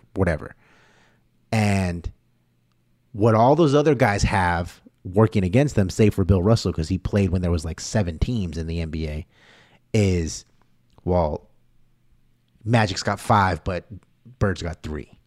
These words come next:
You know, um, Kareem got his five with Magic, but it wasn't, you know, the Pistons won two during that stretch as well. LeBron has his four, but now Steph's got four as well.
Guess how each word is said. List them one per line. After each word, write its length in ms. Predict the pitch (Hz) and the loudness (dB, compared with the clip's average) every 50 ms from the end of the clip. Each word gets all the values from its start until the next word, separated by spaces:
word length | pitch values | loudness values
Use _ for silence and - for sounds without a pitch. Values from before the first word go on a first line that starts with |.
| _ _ _ _ _ _ _ _ | _ _ _ _ _ _ _ _
You 100 | - 90 | -10 -8
know, 240 | 82 80 80 78 82 - - - | -8 -8 -8 -12 -14 -16 -12 -10
um, 340 | - 90 82 80 - - 110 _ - - _ _ _ _ _ _ _ _ _ _ _ _ _ _ _ _ _ _ _ - | -8 -8 -8 -8 -10 -14 -18 _ -20 -20 _ _ _ _ _ _ _ _ _ _ _ _ _ _ _ _ _ _ _ -4
Kareem 400 | - 127 117 117 123 123 120 113 | -2 0 2 4 4 2 2 4
got 220 | - 120 117 120 | 4 4 4 4
his 160 | 123 117 - | 4 2 2
five 380 | - - 117 107 104 107 87 90 | 2 2 2 4 4 4 2 2
with 180 | 104 104 - | 2 2 2
Magic, 340 | 101 101 101 95 90 - 101 _ | 2 0 2 2 0 -2 -4 _
but 120 | - 101 | -2 0
it 100 | 95 92 | 0 0
wasn't, 380 | 87 98 104 95 - 107 101 - | 2 2 2 2 2 -2 -2 -2
you 120 | 120 101 | -2 0
know, 140 | 95 87 82 | 0 0 -2
the 120 | 80 - - | -2 0 2
Pistons 380 | - - 110 - - 110 95 | 2 2 2 2 0 -2 0
won 200 | 92 95 101 95 | 0 0 0 0
two 220 | - - - 98 92 | 0 0 0 2 2
during 240 | 78 90 87 87 | 2 0 -2 -2
that 160 | 85 85 85 - | -2 -2 -4 -2
stretch 240 | - - 87 85 | -2 -4 -4 -2
as 100 | - 80 | -4 -4
well. 300 | 80 82 85 80 73 - _ _ - - _ _ _ _ _ - | -4 -2 -4 -4 -4 -8 _ _ -20 -20 _ _ _ _ _ -6
LeBron 680 | 98 92 - - 113 113 110 104 104 104 101 90 87 - _ _ _ _ - | -4 0 2 4 4 4 4 4 4 2 0 -2 -6 -12 _ _ _ _ -10
has 320 | - - 113 98 95 - | -4 -2 -2 -2 -2 -2
his 160 | - 110 95 | -2 -2 -4
four, 600 | - - - - 147 160 143 110 104 101 104 110 - - | -4 -4 -2 2 4 6 6 6 6 4 2 0 -2 -4
but 140 | 113 104 | -2 -2
now 160 | 104 107 98 71 | 0 0 -2 -2
Steph's 460 | - - - - 131 117 104 - - | -4 -6 -2 0 2 2 2 0 0
got 200 | - 107 - - | -2 -2 -2 -2
four 340 | - - - 98 92 95 90 | -4 0 2 2 4 4 4
as 120 | 82 - | 2 2
well. 340 | 87 80 85 76 - - | 0 0 0 -2 -4 -10